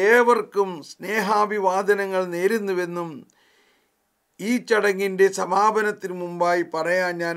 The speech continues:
ആഗ്രഹിക്കുന്നു. ഇതിൽ പങ്കാളികളായ കൽദായൻ, കോപ്റ്റിക്, ഗ്രീക്ക്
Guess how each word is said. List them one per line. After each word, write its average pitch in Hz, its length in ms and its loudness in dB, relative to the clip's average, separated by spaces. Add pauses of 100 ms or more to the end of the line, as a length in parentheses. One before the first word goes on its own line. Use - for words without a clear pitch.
(120)
ആഗ്രഹിക്കുന്നു. 160 640 -10 (840)
ഇതിൽ 277 260 4 (220)
പങ്കാളികളായ 240 920 6 (640)
കൽദായൻ, 190 720 6 (500)
കോപ്റ്റിക്, 185 640 0 (380)
ഗ്രീക്ക് 185 560 -4